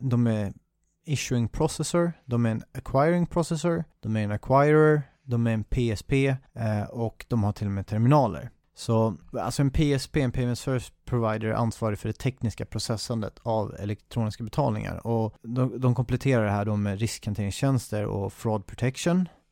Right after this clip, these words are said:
Eh, de har även payment gateways, som vi har pratat om tidigare. Eh, och det är egentligen grä-, gränssnittet mellan transaktioner som tar plats på en hemsida, på en så här checkout-sida, eller en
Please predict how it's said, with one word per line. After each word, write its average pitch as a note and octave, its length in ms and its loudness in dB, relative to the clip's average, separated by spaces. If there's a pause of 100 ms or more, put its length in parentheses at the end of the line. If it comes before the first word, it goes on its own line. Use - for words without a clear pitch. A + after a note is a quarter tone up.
(500)
Eh, G2+ 340 -2
de A2+ 200 0
har A2 120 2
även G2+ 200 0
payment G#2 480 -2
gateways, C#3 640 -4
som - 180 -6
vi G2+ 40 -2
har G2 40 -4
pratat G2+ 280 -6
om G#2 100 -6
tidigare. C3 600 -2 (180)
Eh, G#2 160 -6
och G#2 140 -2
det A#2 80 0
är A#2+ 40 4
egentligen G#2+ 320 -2
grä-, A2+ 300 0
gränssnittet B2 640 0
mellan G#2 200 0
transaktioner A2 640 -2
som G2 140 -6
tar F#2 80 -6
plats - 340 -6
på G#2+ 140 -8
en G2 120 -4
hemsida, G#2 800 -2
på G2+ 100 -6
en G2 120 -4
så - 80 -14
här G#2 80 -12
checkout-sida, C3+ 840 -2 (140)
eller A#2 300 2
en G#2 160 -2